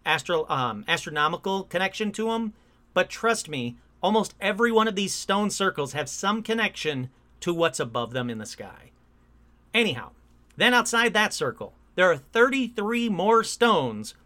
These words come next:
which I personally found very interesting because thirty-three comes up in energy,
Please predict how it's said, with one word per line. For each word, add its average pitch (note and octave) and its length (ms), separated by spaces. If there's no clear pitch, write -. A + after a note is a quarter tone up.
which A3 420
I E3+ 180
personally G#3+ 480
found G#3 320
very D#3 440
interesting A#2 440
because F#3+ 560
thirty-three A3 580
comes G3 300
up F3+ 200
in C#3+ 340
energy, C3 640